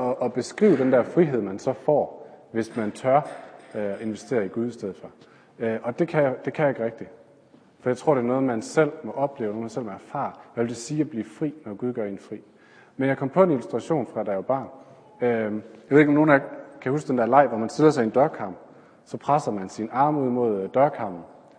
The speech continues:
Og så står man og skubber og skubber og skubber, som om man tror, man kan sprænge de her dørkarme. Og når man står et stykke tid, et par minutter, så går man ud fra dørkarmen. Og så, helt af sig selv virker det som om,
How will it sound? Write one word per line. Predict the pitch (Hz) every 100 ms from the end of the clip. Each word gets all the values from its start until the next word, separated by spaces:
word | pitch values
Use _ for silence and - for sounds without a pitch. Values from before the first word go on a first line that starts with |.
| -
Og |
så | 127
står | 185
man | 147 120
og | -
skubber | - 202 190
og | 147
skubber | - 180 175
og |
skubber, | 139 165 170
som | 151
om | 147
man | 123 120
tror, | - 143
man | 113
kan | -
sprænge | - 127 143
de | 135
her |
dørkarme. | 110 139 120 107 - - -
Og | -
når | 120
man | 127
står | 170
et | 175
stykke | - 135
tid, | - 202
et | 202 - - - -
par | 120
minutter, | 135 170 156 - - -
så | 139
går | 147
man | 127 147
ud | 185
fra | 110
dørkarmen. | 113 120 - 101 87 - - _ - -
Og | 151
så, | 226 - - - - - -
helt | 240 190
af |
sig | -
selv | 175 151
virker | 143
det | 127
som |
om, | 127